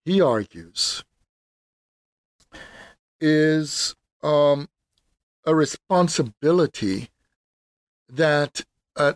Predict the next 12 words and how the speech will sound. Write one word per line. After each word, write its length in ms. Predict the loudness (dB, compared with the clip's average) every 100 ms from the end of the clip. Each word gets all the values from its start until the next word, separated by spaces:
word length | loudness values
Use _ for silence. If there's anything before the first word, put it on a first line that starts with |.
| -2
an 100 | 0
entire 760 | 0 -2 -10 -2 0 2 2
society 640 | -2 -6 -8 -4 0 0 0
bears 840 | -2 0 2 0 -4 -4 -4 -4 _ _ _ _ _ _ _ -4
by 200 | 0 2
virtue 420 | 2 0 2 0
of 120 | 0
its 140 | -2 0
membership 580 | 2 2 2 0 0
in 120 | 0 0
that 180 | -2
society 640 | -4 -4 -2 -2 -4 -10